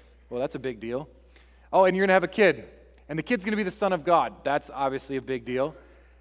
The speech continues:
"And that king is, or the, and that kid is going to be a king like David." So in case Moses and Noah and Daniel weren't big enough for you, also like David. Right?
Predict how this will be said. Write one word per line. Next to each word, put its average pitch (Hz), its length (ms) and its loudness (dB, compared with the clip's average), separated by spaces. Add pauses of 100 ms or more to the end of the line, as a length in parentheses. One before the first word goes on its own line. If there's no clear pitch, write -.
(120)
"And 262 560 2
that 214 200 0
king 202 520 -2
is, 175 160 -6
or 180 160 0
the, 175 100 0
and 202 160 4
that 202 140 2
kid 208 180 2
is 170 80 -2
going 185 220 0
to 170 60 -2
be 170 120 -2
a 160 60 2
king 190 360 0 (300)
like 190 260 2
David." 160 340 2
So 165 100 0
in 156 60 -2
case 202 380 0
Moses 180 420 0
and 160 160 -4
Noah 160 360 4 (320)
and 143 200 -4
Daniel 180 340 4
weren't 165 200 0
big 147 120 0
enough 151 200 2
for 147 180 -2
you, 135 260 -2 (600)
also 151 380 -2
like 135 240 0
David. 107 340 -6 (1600)
Right? 170 260 -2